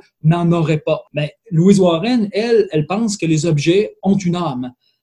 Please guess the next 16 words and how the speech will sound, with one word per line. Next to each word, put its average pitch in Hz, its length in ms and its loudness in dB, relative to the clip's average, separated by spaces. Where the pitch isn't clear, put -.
euh, 135 240 -6
et 165 80 2
ils 160 180 4
ont 233 120 2
une 196 120 4
âme 214 380 0
esthétique, - 840 -2
c'est-à-dire 156 640 0
une 156 140 2
âme 202 380 -2
qui, 151 380 0
euh, 143 100 0
qui - 120 -12
porte 214 320 -4
un 170 180 0
sens, 190 760 -6